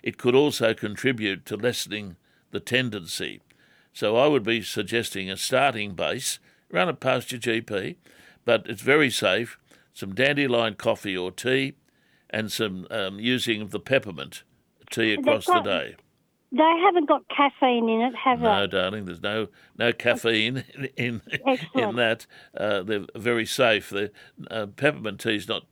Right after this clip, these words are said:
Speaker 1: not too bad. It's, it's quite refreshing, whereas, uh, dandelion coffee or tea is a little bit challenging. But, um, I would be suggesting you try those, uh, herbs, um, discuss it with your G P.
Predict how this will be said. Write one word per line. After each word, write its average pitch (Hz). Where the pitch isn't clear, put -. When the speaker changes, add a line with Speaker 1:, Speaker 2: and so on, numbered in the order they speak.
Speaker 1:
not 104
too 107
bad. 104
It's, 92
it's -
quite -
refreshing, 120
whereas, 107
uh, 104
dandelion 110
coffee 113
or 98
tea 110
is 104
a 110
little 147
bit 156
challenging. 113
But, -
um, 120
I 131
would 131
be 123
suggesting 107
you 110
try 127
those, 107
uh, 87
herbs, 117
um, 92
discuss 120
it 95
with 110
your 101
G 104
P. 117